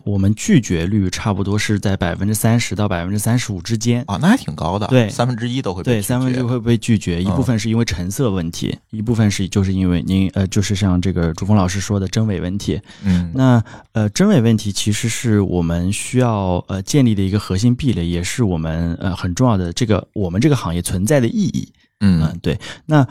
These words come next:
Speaker 1: 呃，我们真伪鉴定
Speaker 2: 因为我知道有的包你拿到真-，专柜去人都不给你鉴别。
Speaker 1: 啊，专柜是肯定不鉴别的。
Speaker 2: 对。
Speaker 1: 嗯，对。那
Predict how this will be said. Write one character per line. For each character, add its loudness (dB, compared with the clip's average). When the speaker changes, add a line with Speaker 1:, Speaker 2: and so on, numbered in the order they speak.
Speaker 1:
呃， 2
我 2
们 2
真 2
伪 0
鉴 -2
定 4
Speaker 2:
因 2
为 2
我 4
知 -4
道 4
有 0
的 -4
包 -2
你 2
拿 -2
到 0
真-， -4
专 2
柜 2
去 -2
人 0
都 0
不 -8
给 0
你 -6
鉴 -2
别。 -12
Speaker 1:
啊， -6
专 4
柜 4
是 4
肯 -2
定 8
不 0
鉴 -2
别 -12
的。 -4
Speaker 2:
对。 2
Speaker 1:
嗯， -2
对。 0
那 4